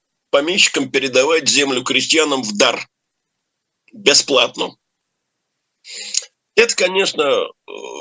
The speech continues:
очень было соблазнительно, но беда в том, что дарственный надел составлял лишь четверть полного надела.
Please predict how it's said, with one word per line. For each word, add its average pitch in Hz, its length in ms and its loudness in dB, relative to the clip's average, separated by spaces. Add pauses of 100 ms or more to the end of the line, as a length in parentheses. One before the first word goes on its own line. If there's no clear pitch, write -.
(180)
очень 147 320 0
было 127 160 2
соблазнительно, 135 960 0 (720)
но 135 220 2
беда 160 340 2
в - 80 -8
том, 208 220 -2
что - 180 0
дарственный 135 640 0
надел 147 380 0
составлял 143 640 2
лишь 151 180 -2
четверть 127 600 0
полного 131 400 2
надела. - 480 0